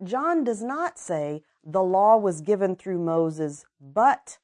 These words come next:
grace and truth came through Jesus Christ, as if he's contrasting two opposite realities, though it is rendered this way in some translations. Instead, he's helping us to grasp a greater revelation,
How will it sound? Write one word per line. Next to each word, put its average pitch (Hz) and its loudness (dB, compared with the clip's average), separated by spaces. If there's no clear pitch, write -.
grace 147 -2
and 143 -10
truth 139 -8
came 139 -8
through 139 -10
Jesus 127 -14
Christ, - -18
as 165 -8
if 196 -2
he's 180 -6
contrasting 202 -4
two 269 -4
opposite 226 -2
realities, 202 0
though 202 2
it 214 6
is 254 0
rendered 240 0
this 175 -4
way 175 -6
in 160 -4
some 175 -12
translations. 156 -12
Instead, 190 -2
he's 262 -8
helping 330 -6
us 359 -10
to 247 -10
grasp 180 -6
a 196 -6
greater 202 -8
revelation, 160 -14